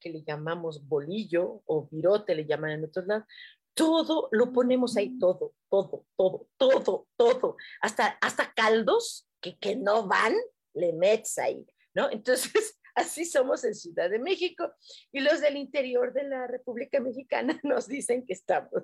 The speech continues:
locos, que sí, tienen toda la razón. Estamos locos. Dice escritor músico del alma, dice, "Sí, aquí también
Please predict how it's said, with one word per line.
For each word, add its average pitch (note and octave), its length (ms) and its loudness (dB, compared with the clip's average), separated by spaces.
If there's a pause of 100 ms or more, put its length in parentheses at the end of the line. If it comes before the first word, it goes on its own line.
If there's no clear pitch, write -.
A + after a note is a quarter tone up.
(140)
locos, - 440 0 (160)
que F#3 320 0
sí, C#5 680 2 (280)
tienen F#4 500 4 (180)
toda B4 380 4
la B4+ 200 6
razón. A#3 600 2 (160)
Estamos F#4+ 560 2 (240)
locos. A#3 580 2 (320)
Dice E4 400 2
escritor C4 440 0
músico C4+ 360 0
del A3+ 180 2
alma, G#3 280 2
dice, A3+ 280 -4
"Sí, D4 180 -2
aquí D#4+ 260 -2
también B3+ 500 -2